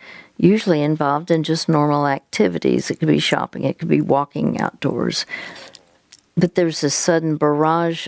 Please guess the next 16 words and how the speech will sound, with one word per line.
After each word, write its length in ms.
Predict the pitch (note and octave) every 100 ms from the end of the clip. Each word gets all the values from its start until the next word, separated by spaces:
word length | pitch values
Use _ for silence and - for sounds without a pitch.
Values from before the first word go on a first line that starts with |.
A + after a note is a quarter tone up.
| -
of 300 | D3+ C#3+ - _ _ _ _
frightening 840 | _ - - F3+ A3 - F#3+ F3
sensations, 1200 | E3 - E3 - - D3+ D3+ - D3 - - - - _ - - - - - -
and 240 | D#3+ D#3
usually 540 | E3+ G#3+ G3 E3+ D3+ D3
what 240 | - D3+ -
you 160 | D#3
have 760 | C#3+ - A3+ G3 D#3 D#3 - - -
is 480 | E3 D#3+ D#3 - - _ _ - - -
rapid 640 | D3+ D#3+ F#3+ - E3 E3 _ _ -
breathing. 720 | F3+ E3+ D#3+ D3+ - - D3+ _ _ _ - - - _ _ _ _ -
And 300 | E3 D#3+ D3+
with 140 | E3
the 80 | C#3
rapid 520 | D3+ D3 - C#3+ -
breathing, 680 | D#3+ F#3 B3+ C4+ C3+ C#3+